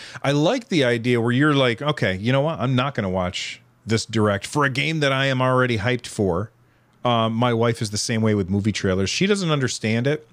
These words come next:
For me, like, I love movie trailers 'cause I like to get hyped about stuff. Like, I like to get excited about a thing that I'm already excited about.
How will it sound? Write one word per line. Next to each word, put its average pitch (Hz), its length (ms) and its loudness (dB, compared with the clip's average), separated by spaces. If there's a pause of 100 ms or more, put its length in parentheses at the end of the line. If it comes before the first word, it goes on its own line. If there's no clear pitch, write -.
(300)
For 131 160 0
me, 131 340 0 (500)
like, 120 280 -2 (260)
I 160 340 2
love 135 540 4
movie 147 300 2
trailers 156 400 2
'cause 113 180 -4
I 98 160 2
like 123 260 0
to - 100 -6
get 120 240 -2
hyped 135 460 -2
about 147 260 0
stuff. - 340 -2
Like, 107 140 0
I 101 80 0
like 131 220 0
to 151 60 -6
get 127 140 -2
excited 131 460 -2
about 117 180 2
a 110 60 -2
thing 135 280 0
that 120 100 2
I'm 107 180 0
already 117 280 2
excited 117 440 -2
about. 95 440 0